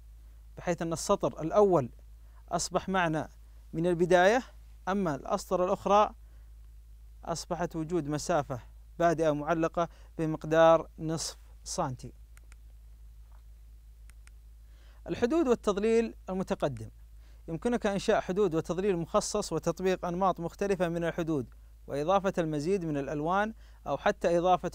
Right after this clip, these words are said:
حدود للصفحة. فنستطيع أبناء الطلاب إضافة الحدود والتضليل من خلال هذه الخطوات. نطبق حدود فقرة مخصصة. أولا، الخطوة الأولى نحدد الفقرة،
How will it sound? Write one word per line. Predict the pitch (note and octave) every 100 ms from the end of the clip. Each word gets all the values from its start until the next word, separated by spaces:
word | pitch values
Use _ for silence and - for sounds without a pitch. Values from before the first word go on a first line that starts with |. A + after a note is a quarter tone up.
| -
حدود | E3 F3 F3 E3 -
للصفحة. | F#3+ - F3+ - G#2+ - - - - - - - - - - - - -
فنستطيع | F3 F#3 - A3 B3
أبناء | A#3 A#3
الطلاب | A3 G#3 A3 A#3+ G#3+
إضافة | G3 B3 G3+ G3
الحدود | F#3 G#3 G3+
والتضليل | F3 - F3 F#3+ A3 A3 - - - - -
من | F3
خلال | G3 G#3+ G3
هذه | G3+ F3+
الخطوات. | - F3 E3 G#3 A#3 - - - - - - - -
نطبق | E3+ A3 F#3 D#3 - - - -
حدود | - E3 G3 F3+
فقرة | - G3 F#3 E3
مخصصة. | D#3 E3+ - D#3+ A#3+ C4+ - - - - -
أولا، | - G3+ D#3+ B2+ A#2+ - - - -
الخطوة | - A3+ A3
الأولى | A3 A3+ A3 A#3
نحدد | F#3 - A3+ F#3+ F3
الفقرة، | - F#3+ G#3 B3+